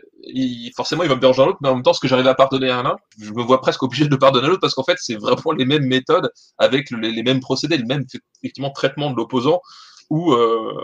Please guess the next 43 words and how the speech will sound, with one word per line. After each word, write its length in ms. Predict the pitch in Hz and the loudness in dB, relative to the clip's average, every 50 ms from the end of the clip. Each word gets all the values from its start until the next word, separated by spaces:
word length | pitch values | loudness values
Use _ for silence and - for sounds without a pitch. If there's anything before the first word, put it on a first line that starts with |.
| - - - - - - - | -10 -10 -12 -12 -14 -8 -4
au 120 | - - | -4 -4
pi-, 120 | - - - - | -4 -4 -4 -2
au, 120 | 143 156 - | -2 0 0
au 80 | 151 131 | -2 -4
pi-, 220 | - - 170 170 - | -4 -8 -8 -4 -4
au 100 | 147 139 | -4 -4
pire, 260 | - - 196 190 - | -2 -4 -4 -4 -4
c'est, 140 | - - - - | -4 -6 -6 -6
au 80 | 143 | -6
pire, 200 | 139 - 170 170 | -4 -2 -2 -2
c'est 140 | - - 139 | -2 -2 -2
un, 220 | 127 120 120 120 | 0 0 -2 -2
c'est 100 | 117 - | -2 -2
un 100 | 123 120 | -2 -2
animal, 400 | 120 120 127 131 165 202 202 143 - _ _ _ _ _ _ _ _ - | -2 -4 -2 -2 -2 0 -2 -2 -6 _ _ _ _ _ _ _ _ 0
ou 140 | 127 135 135 | 2 2 4
au 100 | 147 151 | 4 2
mieux, 280 | 160 175 180 190 202 196 | 2 4 2 2 2 0
c'est, 380 | - - - 139 131 131 131 | -2 -4 -2 -2 -2 -2 -2
finalement, 320 | 131 - 143 143 151 165 160 | -4 -4 -4 -2 0 0 0
on 40 | 143 | 0
n'est 80 | 120 | 0
pas 100 | - 139 | -2 -4
si 140 | 135 - 139 | -4 -4 -2
loin, 140 | 156 185 190 | 0 2 2
alors 180 | 147 131 - - | 2 0 -2 -6
que 120 | - 131 | -10 -10
finalement, 260 | - - 127 123 107 - _ - | -8 -6 -8 -8 -8 -10 _ -6
faudrait 220 | - 123 127 131 135 | -2 2 2 4 6
pas, 200 | 147 135 127 - | 4 4 2 2
parce 120 | - 107 - | -6 -12 -12
qu'on 80 | - | -6
parlait, 200 | 120 120 120 135 | -2 0 2 4
voilà, 160 | 131 120 113 113 | 4 2 2 0
justement, 360 | 120 - - - 123 127 139 | -6 -8 -8 -8 -6 -6 -6
c'est 220 | 139 - 110 107 | -8 -8 -10 -10
les... 500 | 107 110 110 107 107 107 107 110 107 - - - - _ _ _ - - 160 | -10 -10 -10 -10 -10 -10 -10 -10 -12 -12 -14 -18 -20 _ _ _ -16 -6 -2
autant 280 | 165 151 165 185 190 | 0 2 4 4 2
ils, 120 | 180 156 147 | 2 0 -2
ils 160 | 160 143 123 143 | -4 -4 -2 0
ont 80 | 151 | 0
une 80 | 151 143 | 0 0
certaine 320 | - 147 - - 147 143 | -2 -4 -2 -2 -4 -4